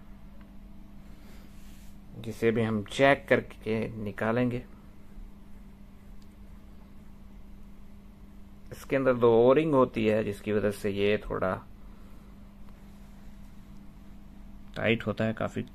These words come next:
कम क्लियरेंस में उस ओरिंग को प्रेस करके लगा दिया जाता है।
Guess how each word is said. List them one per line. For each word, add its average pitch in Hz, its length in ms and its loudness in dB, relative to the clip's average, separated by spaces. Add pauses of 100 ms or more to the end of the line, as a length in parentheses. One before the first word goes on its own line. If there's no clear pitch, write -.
(260)
कम 127 220 4
क्लियरेंस 113 520 4
में 113 100 0
उस 104 220 -2
ओरिंग 107 300 0
को 101 300 -4 (1700)
प्रेस 131 280 2
करके 113 300 4
लगा 107 300 10
दिया 117 180 8
जाता 104 280 4
है। - 280 -8